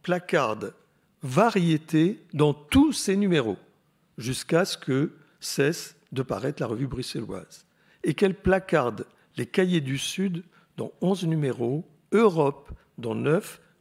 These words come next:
Jazz dans six et Transition dans deux. Variété est sans conteste la revue qui affiche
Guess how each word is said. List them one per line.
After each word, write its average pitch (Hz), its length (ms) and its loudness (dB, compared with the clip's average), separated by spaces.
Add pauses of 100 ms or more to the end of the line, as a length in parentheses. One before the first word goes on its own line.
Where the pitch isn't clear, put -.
Jazz 143 500 0
dans 113 180 -8
six - 480 -8 (360)
et 139 80 -6
Transition 147 760 -4 (180)
dans 139 180 -2
deux. 101 220 -10 (1120)
Variété 170 840 0 (600)
est 143 80 -2
sans 202 300 -2
conteste - 880 -6 (520)
la 131 140 -2
revue 147 500 -2
qui 131 200 -2
affiche 160 600 -4